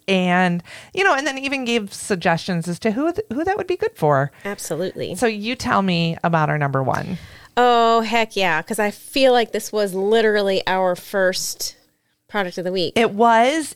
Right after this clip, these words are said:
Speaker 1: And when we talked about it back in January, you know, your favorite thing from this favorite product,
Speaker 2: Which hasn't changed.
Speaker 1: <laughs>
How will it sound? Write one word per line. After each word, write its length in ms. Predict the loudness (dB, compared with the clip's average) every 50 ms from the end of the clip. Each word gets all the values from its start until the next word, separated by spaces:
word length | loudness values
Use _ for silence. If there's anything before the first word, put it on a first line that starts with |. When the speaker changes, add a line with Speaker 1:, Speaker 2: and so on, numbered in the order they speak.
| _ -4
Speaker 1:
And 600 | -4 -2 -2 0 0 2 2 2 0 0 -4 -8 -10 -16 -20 -20 -20 -12 -6 -4 0 2 2
when 180 | 2 2 0 -2
we 140 | -4 -4
talked 340 | -2 2 2 2 2 2 -2
about 240 | -2 0 2 2 2
it 80 | 2 2
back 260 | 2 2 2 0 0
in 120 | -2 0
January, 760 | 2 2 2 2 0 0 0 0 2 2 2 4 4 2 2 0 -2 -4
you 180 | -4 -2 0 2
know, 200 | 2 2 2 2
your 260 | 2 2 2 2 0
favorite 480 | 0 0 0 0 2 0 -2 -2 -2 -2
thing 300 | -2 -2 -2 -4 -4 -4
from 180 | -2 -2 -2 -2
this 200 | -2 -4 -4 -4
favorite 360 | -2 -2 -2 -2 -2 -6 -4 0
product, 420 | 0 2 2 2 2 0 0 0
Speaker 2:
Which 140 | 0 0 2
hasn't 280 | 0 0 0 -2 -2
changed. 460 | -2 -2 -2 -2 -4 -6 -6 -8 -8 -6 _ -2
Speaker 1:
<laughs> 640 | -2 -2 -4 -6 -4 -2 0 0 2 4 2 2 4